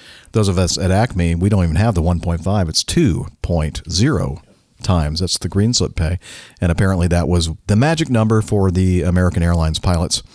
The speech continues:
They worked out a deal where the, uh, folks that wanna pick up those flights that weren't covered, approximately fifteen thousand,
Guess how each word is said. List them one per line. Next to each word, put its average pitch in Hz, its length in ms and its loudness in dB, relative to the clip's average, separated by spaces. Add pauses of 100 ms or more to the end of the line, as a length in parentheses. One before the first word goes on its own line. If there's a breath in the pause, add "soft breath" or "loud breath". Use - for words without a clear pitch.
(280 soft breath)
They 90 100 2
worked 92 240 2
out 92 160 4
a 87 160 4
deal 104 400 4
where 87 300 2 (720)
the, 87 300 0
uh, 92 100 0
folks 98 300 -2
that 104 100 -2
wanna 87 300 2 (380 loud breath)
pick 120 160 0
up 107 120 -2
those 95 220 2
flights 104 320 0
that 82 80 -2
weren't 101 180 -2
covered, 110 420 0 (140)
approximately 90 580 -2
fifteen 101 440 -2
thousand, 95 440 0